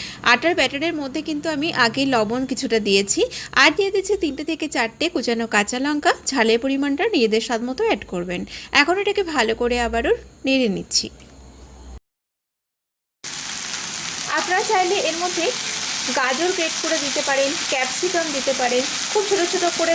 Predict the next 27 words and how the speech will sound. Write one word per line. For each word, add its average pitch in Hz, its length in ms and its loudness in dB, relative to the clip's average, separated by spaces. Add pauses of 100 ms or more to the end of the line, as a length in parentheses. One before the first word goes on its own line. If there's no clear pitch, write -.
কুচিয়ে 285 380 -2
ফুলকপি 262 380 0 (100)
দিতে 240 220 0
পারেন, 240 180 2 (500)
এরকম 339 240 2 (100)
অনেক 269 220 0
সবজি 285 280 -2
এখানে 339 220 -2
অ্যাড 302 200 0
করতে 202 260 -4
পারেন। 180 180 0 (400)
এখন 320 180 -2
এটাকে 359 280 0
ঢেকে 294 260 0
দিচ্ছি 294 300 -2
কিছুক্ষণে। 247 400 0 (1600)
প্রায় 311 260 2
তিন 320 180 -2
থেকে 330 240 0
চার 262 180 4
মিনিট 247 260 0
হয়ে 262 180 4
গেছে 233 200 -2 (100)
এটা 240 200 0
ঢাকা 226 240 -2
দেওয়া 233 140 0
রয়েছে, 233 260 -2